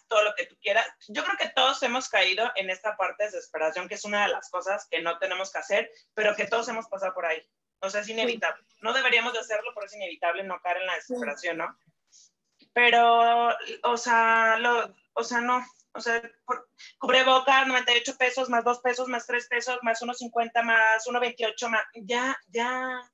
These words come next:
Speaker 1: please.
Speaker 2: Sí.
Speaker 1: O sea, de verdad, si no es para venderme la vacuna, no me hablen. O sea, no
Speaker 2: Sí.
Speaker 1: me hablen. Quiero la vacuna. Eso quiero.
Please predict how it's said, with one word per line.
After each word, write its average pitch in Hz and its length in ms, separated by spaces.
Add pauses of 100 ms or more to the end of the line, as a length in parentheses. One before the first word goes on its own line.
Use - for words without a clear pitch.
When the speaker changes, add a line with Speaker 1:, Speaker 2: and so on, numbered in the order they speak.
(580)
Speaker 1:
please. 247 460
Speaker 2:
Sí. 262 500
Speaker 1:
O - 40
sea, 240 380 (180)
de 247 100
verdad, 254 300
si 302 120
no 285 220
es 294 180
para 320 260
venderme 262 440
la 285 120
vacuna, 254 560 (600)
no 254 300
me 262 120
hablen. 226 500 (280)
O 208 100
sea, 214 140 (140)
no 226 240
Speaker 2:
Sí. 233 60
Speaker 1:
me 226 140
hablen. - 380 (960)
Quiero 240 180
la 254 100
vacuna. 202 400 (540)
Eso 233 240
quiero. - 220